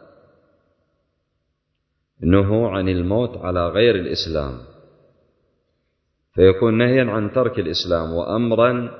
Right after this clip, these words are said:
بالاستمرار على الإسلام حتى الموت.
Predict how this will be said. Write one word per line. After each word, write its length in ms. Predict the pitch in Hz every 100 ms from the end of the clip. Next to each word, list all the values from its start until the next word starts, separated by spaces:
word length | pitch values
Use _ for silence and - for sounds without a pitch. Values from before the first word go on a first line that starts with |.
| - - - - - _ _ _ _ _
بالاستمرار 920 | 80 101 98 98 - 101 98 113 107
على 160 | 98 101
الإسلام 480 | 87 - 104 127 113
حتى 340 | 101 - 82
الموت. 440 | 76 71 69 -